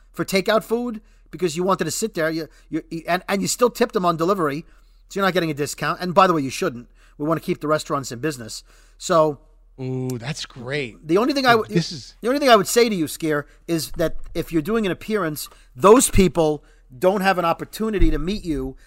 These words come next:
Speaker 1: and don't have an opportunity to, like, take a selfie with you or,
Speaker 2: Well,
Speaker 1: you
Speaker 2: that's
Speaker 1: know,
Speaker 2: the sad part.
Speaker 1: uh, unless,
Speaker 2: That's the sad
Speaker 1: right,
Speaker 2: part.
Speaker 1: unless
Speaker 2: I
Speaker 1: they
Speaker 2: wanna
Speaker 1: take
Speaker 2: be able to be there.
Speaker 1: Now, they could take a selfie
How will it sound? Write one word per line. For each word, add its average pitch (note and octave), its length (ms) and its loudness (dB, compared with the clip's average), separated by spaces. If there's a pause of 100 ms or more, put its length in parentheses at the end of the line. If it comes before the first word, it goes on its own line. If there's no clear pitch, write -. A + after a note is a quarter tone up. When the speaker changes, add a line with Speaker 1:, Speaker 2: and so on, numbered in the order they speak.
(160)
Speaker 1:
and D3 100 -10
don't F#3+ 160 -2
have F#3 120 0
an F3+ 60 -2
opportunity F3 540 -2
to, D#3+ 60 -2
like, D3+ 240 -2 (220)
take F#3+ 200 0
a C3+ 40 -6
selfie F3+ 480 0
with F3+ 260 -2
you F3+ 320 4
or, C3 240 -4 (160)
Speaker 2:
Well, E3 100 2
Speaker 1:
you F#3+ 120 0
Speaker 2:
that's E3 80 2
Speaker 1:
know, - 20 -6
Speaker 2:
the D#3+ 80 -4
sad D3+ 340 -2
part. A#2 280 -8
Speaker 1:
uh, F#3+ 140 4
unless, G#3+ 340 6
Speaker 2:
That's D3 120 -10
the D3+ 80 -6
sad D#3 40 6
Speaker 1:
right, F3 180 10
Speaker 2:
part. A2+ 140 -4
Speaker 1:
unless G#3+ 240 2
Speaker 2:
I - 40 4
Speaker 1:
they D#3+ 60 6
Speaker 2:
wanna G3+ 160 6
Speaker 1:
take F3 60 0
Speaker 2:
be F#3+ 120 4
able F3 140 0
to D3 60 -4
be E3+ 180 2
there. C#3 280 -2 (100)
Speaker 1:
Now, F#3+ 160 2
they G#3 100 4
could G3+ 120 0
take B3 180 4
a - 20 0
selfie F3 600 2